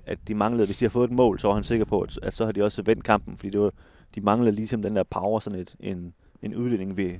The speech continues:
vil, vil, vil, vil, vil give, ikke? Øhm, men han sagde også, at, at, øh, at, at drengene, kan man sige, som han kaldte dem, var, ikke var i tvivl om, at han, han synes, det var en, en, øh, en, en dårlig, han, han sagde faktisk ikke, det var en dårlig indsats, men det var en dårlig, øh,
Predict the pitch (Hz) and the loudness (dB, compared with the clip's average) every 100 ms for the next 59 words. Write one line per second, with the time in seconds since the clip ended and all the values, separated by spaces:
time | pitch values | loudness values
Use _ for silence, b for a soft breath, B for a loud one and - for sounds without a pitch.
0 | - 98 - 101 107 104 101 104 131 120 | -6 -6 -6 -10 -10 -8 -6 -6 -6 -4
1 | 131 B B B B B B - 98 90 | -6 B B B B B B -4 0 2
2 | 85 85 85 87 - - - 104 117 131 | 2 -2 -8 -12 -18 -10 -2 0 6 6
3 | 113 90 92 - - 95 92 87 85 82 | 6 4 0 -2 -4 -2 0 0 0 -4
4 | - B B B B B - 98 - - | -8 B B B B B -8 -10 -6 -8
5 | - 117 131 123 95 - - 101 107 107 | -2 0 2 2 0 -8 -10 -8 -4 -4
6 | 113 98 92 117 107 101 92 92 120 120 | -4 -6 2 2 2 2 2 0 -2 0
7 | 110 - 131 104 87 104 110 - - 107 | 2 4 2 2 0 -4 -6 -8 -6 -6
8 | 123 - 104 92 92 90 - - 98 92 | -6 0 0 0 -6 -12 -16 -8 -8 -6
9 | 90 87 82 - - b b b b b | -6 -6 -8 -12 -16 b b b b b
10 | - 95 78 107 107 117 117 113 120 117 | -10 -10 -8 -2 2 2 2 -2 -2 2
11 | 170 165 139 156 120 117 131 147 180 - | 4 6 4 2 0 0 0 0 0 2
12 | 101 - 113 104 110 107 120 127 117 104 | 0 -2 -4 0 0 2 2 2 0 0
13 | 95 90 | 0 0